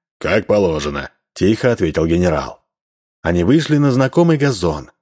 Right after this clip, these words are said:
Середина его была обнесена решёткой. Внутри её размещались письменный стол и золотое кресло. За столом сидел тиран в красивом мундире и что-то писал. На остальной территории газона,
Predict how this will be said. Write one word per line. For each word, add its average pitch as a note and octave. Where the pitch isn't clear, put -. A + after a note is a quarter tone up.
Середина B2
его D3+
была C#3
обнесена A#2
решёткой. F2
Внутри C#3+
её E3
размещались C3+
письменный G#2
стол D#3+
и F#3
золотое A#2+
кресло. D2+
За E2+
столом F#2+
сидел A2
тиран F2+
в -
красивом F2
мундире D#2+
и E3
что-то G#2
писал. -
На E2+
остальной G#2
территории F2
газона, D#2+